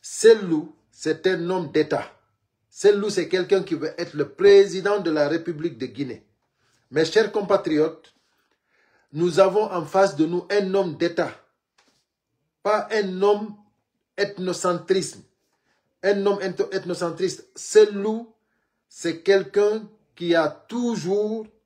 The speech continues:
c'est-à-dire qui a toujours veillé pour, pour sa patrie,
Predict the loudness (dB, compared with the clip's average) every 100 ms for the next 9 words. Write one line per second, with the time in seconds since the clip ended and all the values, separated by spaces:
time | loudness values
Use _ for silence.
0 | _ _ _ _ _ _ _ _ _ -10
1 | -4 2 2 0 -2 -2 -2 -6 -4 -4
2 | -2 -2 -2 -4 4 6 6 6 4 2
3 | -6 _ _ _ -2 -2 -4 _ -6 -4
4 | -2 -4 -2 -4 -2 0 -2 -6